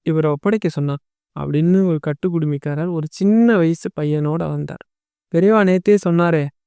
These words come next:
இன்னைக்கு வருவாருன்னு, இவா தானே அது?" அப்படின்னதும் அந்த சின்ன பையன் சொல்றான், "ஆமா,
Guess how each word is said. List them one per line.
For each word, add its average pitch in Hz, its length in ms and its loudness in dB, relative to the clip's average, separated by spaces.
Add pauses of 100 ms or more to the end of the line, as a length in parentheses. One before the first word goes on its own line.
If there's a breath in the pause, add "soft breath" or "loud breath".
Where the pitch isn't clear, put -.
(140)
இன்னைக்கு 160 280 0
வருவாருன்னு, 156 520 0 (440)
இவா 170 240 2
தானே 170 200 4
அது?" 151 240 2 (880)
அப்படின்னதும் 151 460 0
அந்த 175 140 2
சின்ன 165 180 2
பையன் 160 260 -4
சொல்றான், 151 300 -10 (320)
"ஆமா, 156 280 0